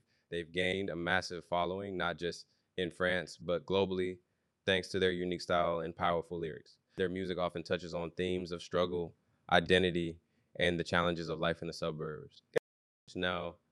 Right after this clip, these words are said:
on to Zaza's song, though unreleased, ha-, has been the subject of much discussion. The title itself is a direct reference to the Gaza Strip, a region that has been at the center of the Israel-Palestine conflict. This conflict, which has been ongoing for decades,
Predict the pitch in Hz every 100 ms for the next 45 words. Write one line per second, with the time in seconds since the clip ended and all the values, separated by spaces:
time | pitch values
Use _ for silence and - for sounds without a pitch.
0 | - 90 - 85 87 82 85 85 - 85
1 | 82 82 87 _ _ _ - 87 85 90
2 | 92 85 92 87 87 85 85 82 92 85
3 | 90 85 - 87 87 90 - 82 82 -
4 | 82 - 87 - 85 85 - _ 80 -
5 | 95 95 90 - 101 90 85 - 87 85
6 | 80 85 82 80 82 85 90 71 85 -
7 | 85 - 85 80 82 82 80 - 85 78
8 | - _ _ _ - 87 87 95 90 92
9 | 87 85 80 80 80 85 85 80 82 -
10 | 87 85 85 85 85 80 85 80 - 78
11 | 85 80 - - _ - 90 - 90 87
12 | - 78 - _ _ - 90 98 87 92
13 | 90 87 80 95 101 95 95 95 92 -
14 | 90 92 80